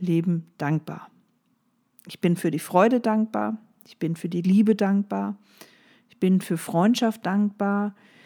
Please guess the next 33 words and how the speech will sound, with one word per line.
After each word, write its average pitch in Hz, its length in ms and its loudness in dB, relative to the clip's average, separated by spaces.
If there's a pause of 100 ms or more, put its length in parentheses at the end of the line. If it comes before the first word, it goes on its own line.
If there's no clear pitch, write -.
(280)
ich - 200 -18
bin 185 240 2
für 175 360 0
positive 170 680 -4
Erlebnisse 202 560 0
dankbar, 208 420 0
ich - 160 -6
bin 233 180 4
aber 208 280 4
auch - 160 -4
genauso 185 440 2
dankbar 196 460 0
für 190 180 -4
schwere 208 380 2
Aufgaben, 190 540 2
die 165 100 -2
mir 165 160 2
gestellt 165 540 -4
werden, - 480 -6
für 202 200 2
Menschen, 220 640 6 (540)
die 202 80 8
mir 214 140 8
nicht 208 260 4
gut 254 240 2
tun 160 380 0
in - 160 0
meinem 165 280 4
Leben. 156 580 -2 (120)
Ich - 200 -14
bin 175 180 4
dankbar 214 400 4
für 190 440 2